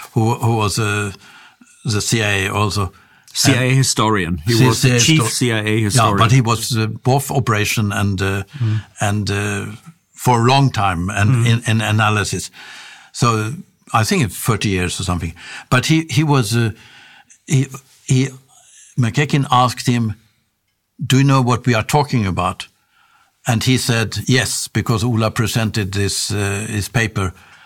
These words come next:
Speaker 1: uh, on the, at the Nobel Institute." And, uh, and then, uh, he said,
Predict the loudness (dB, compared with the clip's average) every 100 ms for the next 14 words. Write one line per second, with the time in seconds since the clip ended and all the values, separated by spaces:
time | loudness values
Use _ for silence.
0 | -20 _ _ _ _ -12 -4 -2 0 0
1 | -2 -2 -2 0 0 -2 -2 -4 -6 -6
2 | -8 -20 -20 _ _ -4 -2 -2 -2 -4
3 | -2 -2 0 0 0 0 0 -2 -4 -4
4 | -2 0 -2 -2 -6